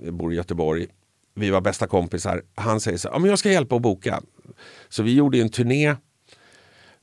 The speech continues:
Och det, det var ju, ja, det, vi var, ju, vi gjorde en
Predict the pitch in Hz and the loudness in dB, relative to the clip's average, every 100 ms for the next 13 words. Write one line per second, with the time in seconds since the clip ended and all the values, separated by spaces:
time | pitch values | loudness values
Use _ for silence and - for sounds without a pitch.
0 | - 107 104 92 101 104 139 123 _ - | -4 0 2 2 2 4 2 2 _ -18
1 | 90 98 85 - 92 - - - 104 101 | -6 -4 -4 -12 -18 -20 -18 -6 -6 -6
2 | 85 85 - - 110 113 117 107 117 117 | -10 -14 -18 -18 -10 -6 -4 -4 -6 -2
3 | 131 131 156 165 127 147 139 147 | -2 -2 0 0 2 2 0 -4